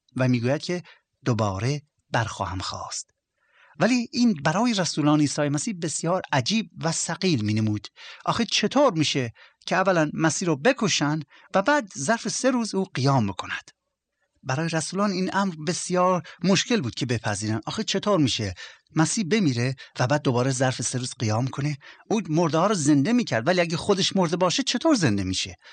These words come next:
برای همین بود که نمیتونستن تمام حقیقت را درک کنن. هنوز به معنی و مقصود جملات عیسی مسیح کاملاً پی نبرده بودن و به خاطر همین که،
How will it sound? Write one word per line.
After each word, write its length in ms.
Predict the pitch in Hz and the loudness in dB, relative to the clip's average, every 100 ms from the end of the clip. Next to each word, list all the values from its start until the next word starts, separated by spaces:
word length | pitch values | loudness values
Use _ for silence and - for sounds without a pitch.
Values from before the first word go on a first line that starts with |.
| - _ | -20 _
برای 220 | 135 143 | -2 0
همین 320 | 139 190 160 | 2 2 2
بود 180 | 120 113 | 2 -2
که 200 | - 120 - - - | -2 -4 -4 -12 -4
نمیتونستن 640 | 151 185 - 139 - 131 113 - _ | -2 -2 0 -2 0 -2 -4 -8 _
تمام 400 | - 139 202 196 | -4 0 2 2
حقیقت 520 | 160 131 123 107 120 117 | 0 -2 -6 -4 -4 -4
را 80 | |
درک 300 | 95 117 113 - | -2 0 -2 -2
کنن. 260 | 101 90 90 - - | -8 -8 -8 -14 -14
هنوز 480 | - 127 147 156 135 - _ _ | -2 4 6 4 2 -8 _ _
به 280 | 139 131 127 - | -4 -2 -4 -4
معنی 500 | 117 127 - 131 135 | -2 0 0 0 2
و 160 | 120 120 | 0 0
مقصود 520 | 117 120 - 147 135 | 0 -2 -4 -4 -4
جملات 680 | 113 139 117 113 135 127 123 | -4 -2 0 2 2 0 -4
عیسی 240 | 110 139 | -6 -4
مسیح 380 | 127 117 - 123 | -4 -4 -6 -10
کاملاً 460 | - 131 120 117 127 - - - | -4 -2 0 0 0 -2 -12 -10
پی 200 | - 98 | -6 -2
نبرده 400 | 101 95 90 95 | -2 -4 -8 -12
بودن 260 | 95 - - - - - | -10 -12 -12 -18 -20 -8
و 120 | 110 | -6
به 100 | 104 | -4
خاطر 380 | 127 117 101 120 | -4 -4 -4 -4
همین 280 | 120 135 107 | 0 0 0
که، 200 | - | -2